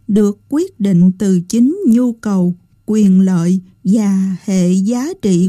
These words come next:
của từng cá nhân. Kết quả là ấn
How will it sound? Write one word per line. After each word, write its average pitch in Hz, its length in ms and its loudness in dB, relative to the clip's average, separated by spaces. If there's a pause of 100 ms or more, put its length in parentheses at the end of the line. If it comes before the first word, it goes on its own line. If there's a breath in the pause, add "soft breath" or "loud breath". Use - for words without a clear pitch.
của 220 120 -6
từng 202 280 -2
cá 220 140 -4
nhân. 240 400 0 (960)
Kết 359 340 -4
quả 196 500 -4
là 208 340 -2 (320)
ấn 247 240 0